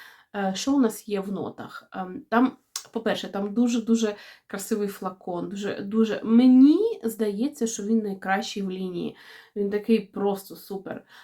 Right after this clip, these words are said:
супер цікавий. Е, в нотах у нас є зелене яблуко, потім у нас є, ем, троянда, ем, і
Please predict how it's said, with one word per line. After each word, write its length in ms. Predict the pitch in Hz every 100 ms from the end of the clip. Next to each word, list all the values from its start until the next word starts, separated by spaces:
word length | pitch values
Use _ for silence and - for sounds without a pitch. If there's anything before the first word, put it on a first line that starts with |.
| _
супер 420 | - 240 220 202 196
цікавий. 720 | 226 226 220 294 330 311 311 - - -
Е, 320 | 226 220 220 214
в 280 | 233 240 233 233
нотах 500 | 247 302 262 233 220
у 60 |
нас 340 | 214 208 208 202
є 220 | 196 190
зелене 400 | 208 208 202 196
яблуко, 680 | 190 170 170 226 262 359 381
потім 340 | 240 226 202
у 40 | 196
нас 320 | 185 - -
є, 320 | 185 175 -
ем, 840 | - 185 180 180 175 175 175 175 - _ _
троянда, 840 | 214 202 185 165 165 190 220 330 370 _ _ _ _ _ -
ем, 580 | 202 196 196 190 185 - _ _ _ _ _ _ _ _ _ _ -
і 400 | 240 302 339